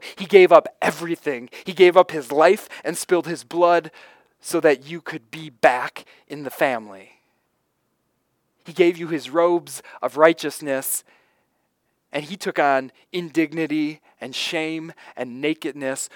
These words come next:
so that you would not know those things, so that you would only know joy, so that you would only know gladness, so that you would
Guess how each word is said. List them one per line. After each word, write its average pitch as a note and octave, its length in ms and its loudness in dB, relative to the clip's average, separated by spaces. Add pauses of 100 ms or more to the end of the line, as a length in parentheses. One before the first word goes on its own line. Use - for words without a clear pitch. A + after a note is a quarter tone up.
so C#3 220 -6
that C3+ 260 4
you E3 160 -10
would F3 260 -2
not C#3+ 240 2
know E3 280 0
those D3+ 260 -2
things, C#3 420 -10 (140)
so - 140 -6
that D3 180 2
you D#3 160 -8
would E3+ 120 2
only E3 280 0
know D3 180 -6
joy, F#3 560 0 (180)
so - 120 -10
that E3+ 160 2
you E3 80 -8
would D#3+ 140 0
only D#3+ 220 -4
know D3 140 -4
gladness, E3 680 0 (160)
so - 180 -4
that E3 220 4
you F3+ 100 -8
would G#3 160 6